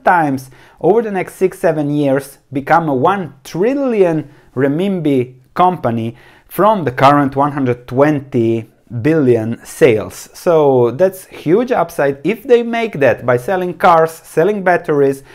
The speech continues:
They're entering into deals with Toyota,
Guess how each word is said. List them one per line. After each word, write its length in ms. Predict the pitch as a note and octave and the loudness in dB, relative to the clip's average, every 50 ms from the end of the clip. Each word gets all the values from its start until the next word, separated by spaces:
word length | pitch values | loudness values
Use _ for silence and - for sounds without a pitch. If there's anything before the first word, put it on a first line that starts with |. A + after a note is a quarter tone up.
| - - - - | -20 -20 -10 -2
They're 240 | C3 C#3+ E3 F3+ F#3 | 2 4 4 4 4
entering 460 | G3 G#3 G3+ G#3 F#3+ F#3+ G3 G3 F#3+ | 2 0 0 0 0 0 0 0 -2
into 240 | F#3 E3+ E3 F3+ F3 | -4 -4 -2 -4 -2
deals 400 | D#3 F3 F3 F3 F3 E3 E3+ F3 | 2 4 4 4 2 0 -2 -4
with 280 | E3 E3 E3 - _ - | -4 -4 -4 -8 _ 0
Toyota, 680 | - E3+ E3 D#3+ D#3 D3 D3 D3 - D3+ C#3+ C#3 - | 2 2 4 4 4 2 2 2 0 0 0 0 0